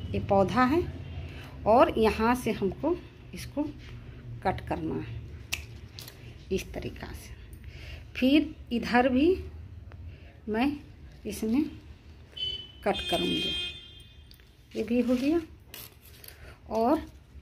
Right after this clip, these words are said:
इसको अभी नहीं कर रही हूँ, थोड़ा से और ये बड़ा हो जाए पेड़ पौधा तो मैं करूँगी।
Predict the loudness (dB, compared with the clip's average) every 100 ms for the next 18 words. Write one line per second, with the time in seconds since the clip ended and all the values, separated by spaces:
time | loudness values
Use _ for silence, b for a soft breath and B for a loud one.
0 | -8 -6 2 6 8 8 10 10 8 4
1 | 6 6 6 0 2 4 4 2 -2 4
2 | 4 4 -2 0 2 2 4 2 0 -6
3 | B B B B B 2 6 8 6 4
4 | 4 2 2 2 2 0 -16 -20 -20 -18
5 | -6 -2 0 0 -2 -6 -14 -2 4 4
6 | 4 -2 -2 -2 -2